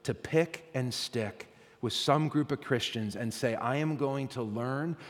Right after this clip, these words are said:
what it means to love sacrificially by loving these people sacrificially."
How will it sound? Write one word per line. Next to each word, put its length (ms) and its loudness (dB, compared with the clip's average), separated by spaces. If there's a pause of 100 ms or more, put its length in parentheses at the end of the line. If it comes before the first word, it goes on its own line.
(140)
what 160 4
it 80 2
means 380 -2
to 100 0
love 240 2
sacrificially 1040 0 (460)
by 140 6
loving 500 2
these 260 -4
people 320 -6
sacrificially." 920 -8